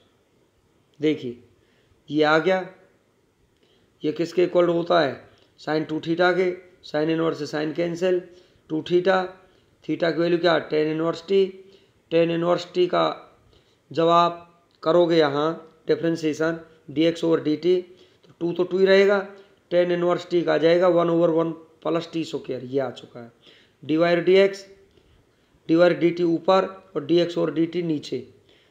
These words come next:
सारा कुछ कैंसिल हो रहा है वन बार, तो ये आपका यह वन आ जाएगा आंसर।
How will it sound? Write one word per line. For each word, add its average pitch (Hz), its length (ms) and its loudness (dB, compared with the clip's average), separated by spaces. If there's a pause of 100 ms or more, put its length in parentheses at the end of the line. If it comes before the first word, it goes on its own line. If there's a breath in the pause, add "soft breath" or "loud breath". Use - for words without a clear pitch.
(140 soft breath)
सारा 160 260 0
कुछ 160 180 -4
कैंसिल 156 360 -2
हो 139 120 2
रहा 151 120 2
है 160 60 4
वन 165 160 2
बार, 165 260 -2 (800 soft breath)
तो 151 60 -4
ये 160 80 4
आपका 160 540 -4
यह 151 180 -2
वन 143 220 -2
आ 131 100 -4
जाएगा 123 400 -8
आंसर। 120 340 -14